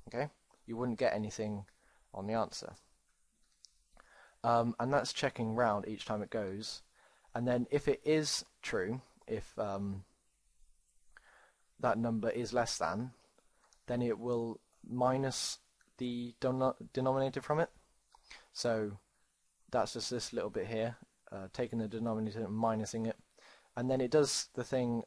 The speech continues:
I've showed you before where we have, like, two storage units, um, and it'll just pass the number around. So basically switching this with what's over there. Um, <clears throat> And then we just go through the same conditional check again.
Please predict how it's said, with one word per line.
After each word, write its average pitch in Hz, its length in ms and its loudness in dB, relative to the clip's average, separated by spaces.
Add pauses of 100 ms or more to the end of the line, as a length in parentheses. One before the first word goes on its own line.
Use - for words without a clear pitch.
I've 110 480 -4
showed 117 280 -2
you 113 60 -4
before 107 360 -2
where 107 160 2
we 110 140 -6
have, 117 180 -2
like, 113 180 0
two 131 220 -2
storage 113 400 -4
units, 104 500 -6 (580)
um, 104 440 -2
and 110 80 -4
it'll 107 100 -2
just - 340 -6 (200)
pass - 420 0 (160)
the 107 300 -4
number 104 520 -2 (120)
around. 101 520 0 (360)
So 117 100 -10
basically 113 380 -4
switching - 600 -2
this 104 420 -4 (120)
with 110 240 -6
what's 107 240 -6
over 104 200 -4
there. 127 240 2 (1120)
Um, 120 460 2 (160)
<clears throat> 147 340 0 (800)
And 123 100 -2
then 127 80 2
we 123 80 2
just 120 160 -2
go 131 120 4
through 123 200 0
the 113 60 -2
same 120 340 4
conditional 117 560 -2
check - 280 0
again. 117 360 0